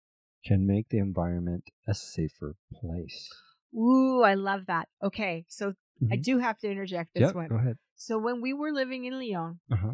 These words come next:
Speaker 2: my husband is much more reserved than I am.
Speaker 1: Okay.
Speaker 2: Uh, he is definitely not a verbal processor.
Speaker 1: Okay.
Speaker 2: He is very, very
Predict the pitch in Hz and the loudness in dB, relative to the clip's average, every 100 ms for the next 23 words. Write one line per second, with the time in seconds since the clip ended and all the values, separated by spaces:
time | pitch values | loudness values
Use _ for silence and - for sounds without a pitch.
0 | - - 196 208 220 196 - 175 170 175 | -6 -6 -2 -2 -4 -8 -8 -8 -8 -10
1 | - _ _ 190 175 170 165 - - 190 | -14 _ _ -2 -2 -4 -10 -12 -12 -6
2 | 196 202 - - - _ _ _ _ _ | 0 0 -2 -8 -12 _ _ _ _ _
3 | _ - 196 196 196 190 185 170 175 170 | _ -2 0 0 -2 -4 -4 -6 -6 -6
4 | 165 147 147 143 165 214 123 - 90 95 | -10 -8 -10 -10 -12 -10 -8 -6 -6 -6
5 | 180 175 165 - 170 175 180 170 - 170 | -4 -2 -2 -6 -10 -8 -6 -4 -4 -4
6 | 196 196 196 180 170 170 170 175 - 165 | -4 -6 -4 -4 -6 -6 -6 -8 -6 -6
7 | 165 151 160 147 180 127 - 90 113 _ | -6 -8 -10 -8 -6 -6 -6 -10 -12 _
8 | _ _ _ - 190 190 147 175 170 165 | _ _ _ -6 -4 -2 -4 -4 -6 -8
9 | - - _ - 160 226 294 311 220 190 | -10 -12 _ -10 2 2 4 0 -4 -12
10 | 185 190 202 220 208 196 | -10 -6 -4 -4 -4 -6